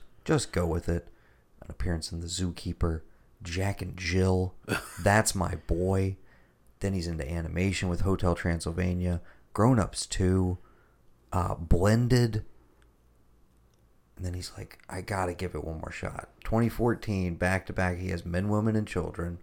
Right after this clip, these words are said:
Speaker 1: which is a Jason Reitman movie I've still never seen
Speaker 2: Me
Speaker 1: because I
Speaker 2: neither.
Speaker 1: heard it was terrible. He also has The Cobbler, where he plays the shoe guy.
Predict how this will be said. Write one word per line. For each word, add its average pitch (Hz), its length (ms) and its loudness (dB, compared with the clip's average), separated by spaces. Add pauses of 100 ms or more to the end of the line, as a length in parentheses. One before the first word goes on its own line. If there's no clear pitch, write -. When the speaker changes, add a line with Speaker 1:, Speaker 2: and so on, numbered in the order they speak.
(440)
Speaker 1:
which 90 160 -2
is 85 100 -2
a 87 80 -2
Jason 92 340 -2
Reitman 87 360 -2
movie 85 260 -4
I've 82 140 -8
still - 220 -4
never 87 440 -2
seen 90 360 -4
Speaker 2:
Me 110 80 -2
Speaker 1:
because 98 180 0
I - 20 -2
Speaker 2:
neither. 90 100 -4
Speaker 1:
heard 87 120 2
it - 20 4
was 95 140 -2
terrible. 87 560 -4 (340)
He 90 60 2
also 92 160 0
has 95 120 -2
The 87 80 -4
Cobbler, - 640 -6 (360)
where - 180 -12
he 78 60 -6
plays 85 260 -2
the 92 60 0
shoe 78 300 -4
guy. - 360 -8